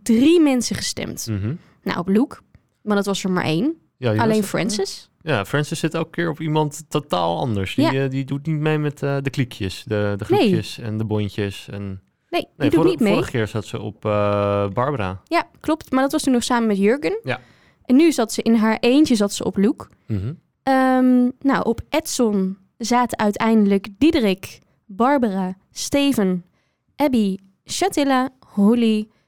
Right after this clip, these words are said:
Speaker 1: Samantha en Sinan.
Speaker 2: Ja.
Speaker 1: En op Steven, want dat werd uiteindelijk nog echt randje boord.
Speaker 2: Kantje boord.
Speaker 1: Een kantje boord. Zaten Kim, Jurgen, Loisa, Kees,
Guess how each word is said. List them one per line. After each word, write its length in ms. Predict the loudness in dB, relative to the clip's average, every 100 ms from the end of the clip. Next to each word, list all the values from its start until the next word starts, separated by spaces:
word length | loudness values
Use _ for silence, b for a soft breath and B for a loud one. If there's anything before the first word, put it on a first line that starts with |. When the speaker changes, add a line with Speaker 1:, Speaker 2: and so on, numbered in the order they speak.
| _
Speaker 1:
Samantha 720 | -10 -2 2 4 2 0 -2 -2
en 220 | -2 -2
Sinan. 600 | -2 2 4 4 2 0 -4 _ _ _ _ _ _
Speaker 2:
Ja. 480 | -10 -8 -8 -8 -12 _
Speaker 1:
En 180 | -2 -2
op 200 | -2 -4
Steven, 880 | -4 -4 0 2 2 2 0 2 0 -4 _ _ _
want 200 | -2 0
dat 180 | 2 0
werd 260 | 2 0 0
uiteindelijk 760 | -2 0 2 4 4 0 -4 _ _ _ 0
nog 320 | 2 2 -2 _ _ _
echt 300 | -2 -2 -2 -2
randje 460 | 2 4 2 2
boord. 480 | 0 2 0 -2 -8 _ b b b
Speaker 2:
Kantje 320 | -2 -2 -4
boord. 180 | -10 -10
Speaker 1:
Een 80 | -4
kantje 340 | 2 2 2
boord. 380 | 0 0 0 -6 -16 b b
Zaten 340 | -2 0 0
Kim, 360 | 0 4 4 2 -2
Jurgen, 760 | 2 4 4 2 2 0 -2 -2
Loisa, 760 | 2 4 4 2 0 -2 -4 _ _
Kees, 580 | 0 2 2 0 -6